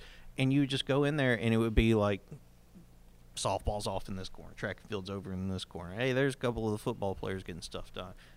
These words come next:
Hey, there's two soccer players just kicking the ball around 'cause they got some time. It's, it's huge to, to have that space. And, you know, w-, when we, one of our biggest problems in terms of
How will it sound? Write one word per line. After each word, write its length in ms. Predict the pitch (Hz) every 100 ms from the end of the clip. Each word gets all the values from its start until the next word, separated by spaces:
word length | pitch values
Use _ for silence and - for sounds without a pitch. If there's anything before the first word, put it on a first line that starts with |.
| -
Hey, 100 | 330
there's 260 | 320 311 -
two 180 | - 359 339 -
soccer 340 | 349 330 -
players 360 | 113 104 104 -
just 140 | 127
kicking 220 | 220 -
the 60 | 247
ball 260 | 240 233
around 220 | 202 123 113
'cause 140 | 131
they 80 | 143
got 160 | 160
some 120 | - 170
time. 340 | 190 147 95 - - -
It's, 260 | - 165 - - - - -
it's 160 | 175
huge 760 | - - 202 202 151 95 - - - -
to, 240 | - 135 113 - -
to 240 | - 127
have 520 | 117 - 143 139 143 123
that 220 | 123 110
space. 680 | - - 113 135 139 - - - - -
And, 240 | 143 147 208
you 160 | 190
know, 120 | 143
w-, 180 | 127 135 - - -
when 260 | - 151 135
we, 340 | 151 196 180 139 - - - - - -
one 160 | 156 208
of 80 | 147
our 80 |
biggest 340 | 135 135 123 -
problems 640 | - 110 113 113 107 - - - - - - - - - - -
in 180 | 147 127
terms 400 | - 135 127 117
of 400 | 110 104 - -